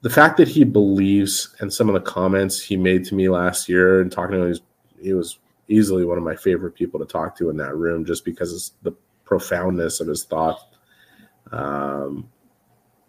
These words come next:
he believes he can be better. He believes that he can be better than he displayed last year, that he can build on what he did. And, uh, I wouldn't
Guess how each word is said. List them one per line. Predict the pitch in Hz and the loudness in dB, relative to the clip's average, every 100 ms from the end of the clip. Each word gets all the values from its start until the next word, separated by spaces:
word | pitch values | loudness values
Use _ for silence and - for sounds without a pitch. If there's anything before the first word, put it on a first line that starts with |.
| _ | _
he | - - 110 | -16 0 6
believes | 151 117 92 98 - | 8 8 6 2 -2
he | 95 | -2
can | 104 101 | 0 0
be | 95 | 0
better. | 98 117 117 - _ _ | 0 0 -4 -14 _ _
He | - 101 | -2 0
believes | 107 98 110 110 | 2 4 4 4
that | 113 98 | 2 0
he | 107 | -2
can | 107 | 0
be | 98 | -2
better | 95 87 95 | 0 4 4
than | 98 92 | 4 2
he | 95 | 0
displayed | 92 - 90 101 | 0 0 2 4
last | 92 82 78 - | 2 -2 -4 -2
year, | 80 | -2
that | 85 | 0
he | 95 | -2
can | 92 90 | -2 -6
build | 80 92 95 87 | 0 2 2 2
on | 82 82 | -2 0
what | 85 78 - _ _ _ _ _ _ | 0 0 -4 _ _ _ _ _ _
he | _ 98 | _ -2
did. | 92 98 78 82 113 - _ _ _ _ _ | 2 2 2 -2 -6 -12 _ _ _ _ _
And, | 90 87 87 85 | -4 0 0 2
uh, | 85 82 - | 4 2 2
I | 92 | 6
wouldn't | 123 135 127 | 8 8 2